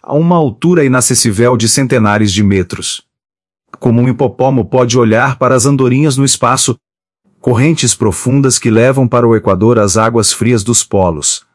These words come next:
arrastavam-me, por entre esponjas grandes, para novos jardins, onde cresciam plantas de hastes flexíveis,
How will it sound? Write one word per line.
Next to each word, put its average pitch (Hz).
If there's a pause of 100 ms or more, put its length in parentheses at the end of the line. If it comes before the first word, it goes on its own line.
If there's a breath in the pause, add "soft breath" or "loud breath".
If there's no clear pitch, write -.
(100)
arrastavam-me, 117 (160 soft breath)
por 101
entre 143
esponjas 123
grandes, 110 (220 soft breath)
para 180
novos 147
jardins, 98
onde 151
cresciam 160
plantas 151
de 104
hastes 113
flexíveis, 123